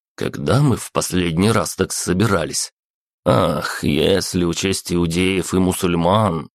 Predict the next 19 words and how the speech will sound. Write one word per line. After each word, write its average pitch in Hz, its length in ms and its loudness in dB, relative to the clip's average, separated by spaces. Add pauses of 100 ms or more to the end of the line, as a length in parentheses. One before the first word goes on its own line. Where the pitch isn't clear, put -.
то 87 240 0
никогда. 87 920 0 (520)
Разве 90 640 0
это 120 400 0
не 92 200 0
чудо?" 90 680 -2 (920)
"Чудо 107 520 0
будет", 95 680 -2 (140)
хмуро 85 420 0
заметил 82 440 -2
представитель 80 640 -2
халифата, 82 840 -2 (360)
"если 80 580 -2
наша 82 320 0
беседа 80 760 0
даст 82 400 0
хоть 90 300 -2
какие-то 90 600 -2
плоды". 90 640 0